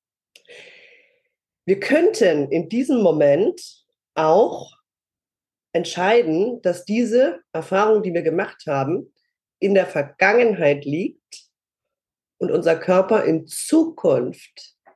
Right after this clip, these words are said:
etwas anderes machen wird. Also, okay, ich habe hier ein Problem, Lebensmittel vertragen. Gestern habe ich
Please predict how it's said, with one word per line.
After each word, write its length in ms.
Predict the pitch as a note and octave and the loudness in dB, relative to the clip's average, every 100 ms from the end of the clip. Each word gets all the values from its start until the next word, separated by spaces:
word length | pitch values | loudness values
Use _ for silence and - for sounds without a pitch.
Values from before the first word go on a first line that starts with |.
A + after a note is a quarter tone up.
| - | -10
etwas 280 | - A3+ - | -4 -4 -2
anderes 460 | F3 D3+ - C3+ | 0 2 2 0
machen 320 | C#3+ C3+ C#3+ | -2 -4 -6
wird. 260 | C3 C3+ - | -6 -8 -6
Also, 280 | - D#3+ D3 | 0 2 2
okay, 220 | - - | 2 2
ich 120 | A#3+ A3 | 2 2
habe 100 | F#3 | 2
hier 100 | E3+ | 0
ein 120 | E3 | 0
Problem, 480 | D3+ D3 D#3+ G3+ G4 - _ _ _ - - _ _ _ _ _ _ _ - | -2 0 2 2 2 -2 _ _ _ -20 -20 _ _ _ _ _ _ _ -2
Lebensmittel 520 | E3 F#3 G3+ G3 G3 | 0 2 2 2 2
vertragen. 580 | F#3 - F#3 F#3+ A3 A3+ - - _ _ | -2 -4 -2 0 0 -2 -14 -20 _ _
Gestern 480 | G#3 G#3+ - A#3 G#3+ | 0 0 0 0 2
habe 300 | F#3+ F#3 E3+ | 0 2 2
ich 480 | - F3+ - - | 2 0 -4 -18